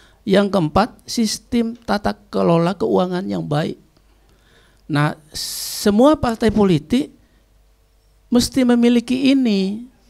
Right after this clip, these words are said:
sebelum ikut pemilu mestinya.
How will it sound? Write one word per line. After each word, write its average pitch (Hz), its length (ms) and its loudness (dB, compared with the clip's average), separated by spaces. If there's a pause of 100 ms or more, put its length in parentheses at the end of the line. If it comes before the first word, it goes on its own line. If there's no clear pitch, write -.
(440)
sebelum 202 640 2
ikut 220 240 -2
pemilu 226 480 2
mestinya. 131 640 -4